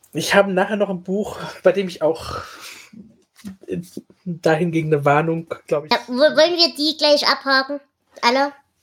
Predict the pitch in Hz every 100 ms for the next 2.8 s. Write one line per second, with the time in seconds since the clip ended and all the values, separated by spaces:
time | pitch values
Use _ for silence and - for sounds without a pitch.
0 | _ - 233 240 269 - 233 247 196 156
1 | 180 180 - _ _ 165 180 185 185 180
2 | 165 160 156 151 143 143 147